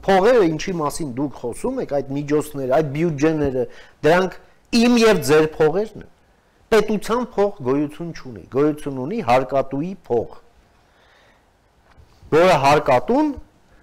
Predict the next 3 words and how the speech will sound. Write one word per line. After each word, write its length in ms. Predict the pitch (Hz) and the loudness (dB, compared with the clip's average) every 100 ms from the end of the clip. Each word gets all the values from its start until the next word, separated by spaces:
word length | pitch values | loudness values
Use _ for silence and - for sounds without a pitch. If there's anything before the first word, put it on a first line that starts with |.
| _ _ _ _ _ _ _ _ - _ _ _ _ _ _ _ _ _ _ _ _ - 123 | _ _ _ _ _ _ _ _ -20 _ _ _ _ _ _ _ _ _ _ _ _ -4 0
վճարում 560 | 160 160 135 135 127 | 2 2 2 2 0
է 80 | 117 - | -2 0
պետությանը 640 | 110 110 98 143 202 311 | -2 -4 -8 -6 -4 -6